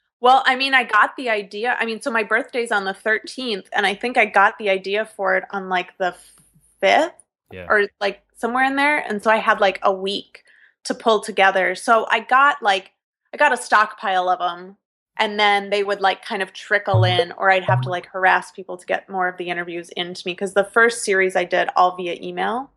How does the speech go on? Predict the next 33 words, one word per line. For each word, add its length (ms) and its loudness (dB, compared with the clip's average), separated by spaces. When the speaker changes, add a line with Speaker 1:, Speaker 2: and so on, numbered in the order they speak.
Speaker 2:
Yeah. 260 -20
Speaker 1:
Um, 320 2
and 200 0
then, 500 2
so 140 -6
it 60 -4
was 80 -8
a 80 -2
week 320 -8
after 360 0
my 120 0
birthday. 800 -4
It 80 -2
was 180 -2
May 360 0
twentieth. 600 0
I 80 0
went 180 -2
to 80 -12
the 60 -8
California 460 0
Women's 320 -2
Conference, 600 -6
and 120 -8
while 120 4
I 60 4
was 200 -6
there, 480 4
my 100 0
intuition 760 -2
was, 160 -8
like, 260 -4
on 480 2